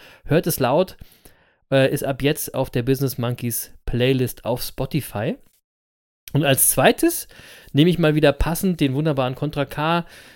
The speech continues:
Einen Song, den ich gerade wirklich oft höre. Ähm, ich hatte den hier auch schon ein paar Mal, aber ich finde, den kann man gar nicht oft genug hören. „Wenn das Schicksal trifft“, heißt der Song, und ich könnte eigentlich den ganzen Songtext zitieren. Vielleicht mache ich da auch nochmal eine ganze Folge drüber,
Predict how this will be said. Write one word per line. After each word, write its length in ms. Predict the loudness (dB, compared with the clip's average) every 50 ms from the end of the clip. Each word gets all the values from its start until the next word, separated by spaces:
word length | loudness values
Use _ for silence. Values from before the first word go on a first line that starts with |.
| _ -6
Einen 80 | -4 0
Song, 340 | 4 4 4 4 2 0 -2 -6 -8 -2
den 140 | 2 2 2
ich 120 | 2 2 0
gerade 380 | -2 0 2 2 2 2 0 -4 _ _ _ _ _ _ _ _ _ _ _ -6
wirklich 460 | 0 4 4 4 4 4 0 -2 -2 -4
oft 320 | -4 -4 -4 -4 -4 2
höre. 360 | 4 4 4 4 2 0 -4 -4 -8 -16 _ _ -4
Ähm, 500 | 0 0 2 2 2 0 -2 -2 -4 -6 -10 _ _ _ _ -8
ich 140 | -4 -2 0
hatte 180 | 0 0 0
den 140 | 0 0 0
hier 140 | 0 0 -2
auch 80 | -2 -2
schon 140 | -2 -4 -4
ein 40 |
paar 160 | -4 -6 -6 -6
Mal, 320 | -6 -6 -4 -4 -4 -2
aber 140 | 0 0 0
ich 120 | 0 -2 -6
finde, 180 | -12 -12 -12
den 120 | -12 -12 -10
kann 120 | -8 -8
man 80 | -6 -6
gar 60 | -6
nicht 80 | -6 -6
oft 140 | -8 -8 -2
genug 260 | 0 0 0 2 2
hören. 240 | 2 2 2 0 -2 -8 -14 -20 -20 -20 -20 -20 -20 -20 -20 -20 -2 2
„Wenn 160 | 4 4 6
das 140 | 4 2 2
Schicksal 320 | 0 0 0 0 -2 0
trifft“, 400 | 0 2 0 0 0 0 -2 0
heißt 200 | 0 0 -2 0
der 100 | -2 -2
Song, 260 | 0 0 0 0 0
und 260 | 0 -2 -2 -4 -4 -8
ich 160 | -10 -6 -2
könnte 240 | -2 -2 -2 -2 0
eigentlich 220 | 0 0 2 2
den 140 | 0 0 0
ganzen 300 | 0 0 0 0 -2 -4
Songtext 520 | -4 -4 -4 -4 -4 -6 -6 -6 -8 -8
zitieren. 340 | -10 -6 -4 -2 -2 -2 -4 -2
Vielleicht 240 | 0 0 0 2 2
mache 140 | 2 2 2
ich 40 | 2
da 100 | 2 0
auch 40 |
nochmal 180 | 0 0 0 0
eine 80 | 0 0
ganze 240 | 0 -2 -2 -4
Folge 320 | -4 0 2 2 4 4 4
drüber, 340 | 4 6 6 6 6 4